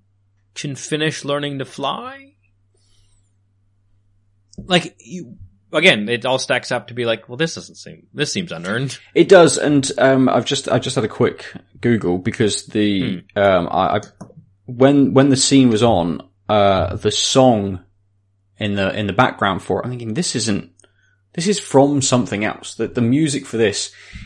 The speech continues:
Speaker 2: it is from, and it, it, it is, it is actually, uh, even though Hans Zimmer, um,
Speaker 1: He, he
Speaker 2: has
Speaker 1: did the
Speaker 2: done,
Speaker 1: score.
Speaker 2: has done the score, they've used, um,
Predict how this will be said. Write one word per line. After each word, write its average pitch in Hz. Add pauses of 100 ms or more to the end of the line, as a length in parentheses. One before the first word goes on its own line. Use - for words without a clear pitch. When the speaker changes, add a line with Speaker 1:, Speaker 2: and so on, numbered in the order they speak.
Speaker 2:
it 107
is 120
from, 117
and 107
it, -
it, 80
it 95
is, -
it -
is -
actually, 101 (540)
uh, 98
even 113
though 107
Hans 104
Zimmer, 98 (840)
um, 92
Speaker 1:
He, - (120)
he 151
Speaker 2:
has 107
Speaker 1:
did 175
the 135
Speaker 2:
done, 107
Speaker 1:
score. 98
Speaker 2:
has -
done 110
the 98
score, 110
they've 107
used, 107
um, 101